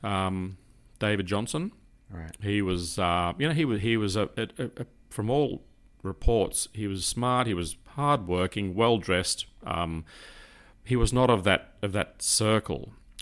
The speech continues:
Speaker 1: and, uh, but he was the half-brother of Vlasakis, and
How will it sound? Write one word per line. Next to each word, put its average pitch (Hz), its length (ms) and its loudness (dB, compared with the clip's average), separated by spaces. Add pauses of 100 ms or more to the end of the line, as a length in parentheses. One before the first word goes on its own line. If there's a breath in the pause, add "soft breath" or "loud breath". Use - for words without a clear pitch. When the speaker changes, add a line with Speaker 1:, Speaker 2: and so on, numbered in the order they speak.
(120)
Speaker 1:
and, 95 640 2 (1300)
uh, 98 360 2 (540)
but - 100 0
he 120 80 4
was 107 120 2
the 104 100 2
half-brother 95 680 6
of 82 220 -6
Vlasakis, 95 580 -2
and 87 240 -8